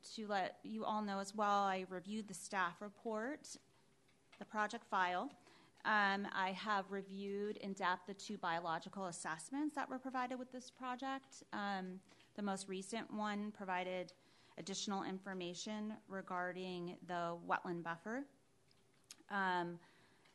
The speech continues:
as I indicated, I also reviewed the attachments to the staff report, um, including all of the correspondence. That was correspondence from the Co-, Coastal Commission from June and the public,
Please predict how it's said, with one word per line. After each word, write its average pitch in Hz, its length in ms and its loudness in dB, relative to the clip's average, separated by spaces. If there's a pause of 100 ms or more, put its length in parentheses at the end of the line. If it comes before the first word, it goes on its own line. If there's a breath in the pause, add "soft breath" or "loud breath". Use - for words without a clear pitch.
(140)
as 202 140 4
I - 20 2
indicated, 190 500 0
I 185 120 2
also 180 400 0
reviewed 180 560 -4
the 175 100 0
attachments 170 640 -2
to 185 60 -6
the 160 80 -10
staff 160 420 -2
report, 254 580 -4 (160)
um, 185 220 -2
including 180 560 -6
all 180 160 -2
of 170 100 -4
the 185 60 -8
correspondence. 170 960 -2
That 190 120 -2
was 175 160 -10
correspondence 180 640 -6
from 180 160 -6
the 170 60 -6
Co-, 185 400 -6
Coastal 185 340 -4
Commission 185 500 -8
from 180 160 -10
June 269 440 0 (480 loud breath)
and 202 180 2
the 185 60 2
public, 190 400 2